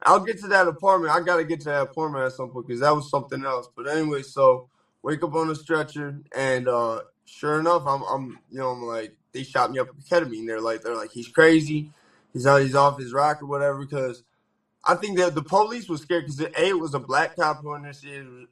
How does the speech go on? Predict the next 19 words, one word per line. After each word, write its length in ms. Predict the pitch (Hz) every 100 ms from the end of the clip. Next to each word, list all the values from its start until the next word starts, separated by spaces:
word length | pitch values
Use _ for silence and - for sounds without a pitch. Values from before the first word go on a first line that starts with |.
| _
the, 120 | 139
uh, 20 | 127 -
uh, 380 | 131 120 127 117
the, 100 | 127
uh, 540 | 127 117 110 107 117 -
um, 100 | - _ _
it 60 | -
wasn't 240 | 147 180
really 140 | 160 147
a 20 |
restraint. 460 | 113 - 151 165 -
They 60 |
broke 280 | 123 131 156
my 120 | 123 117
bed 220 | 123 143
in 60 |
the 80 | 117
process, 360 | 95 113 110 -
but 260 | 117 113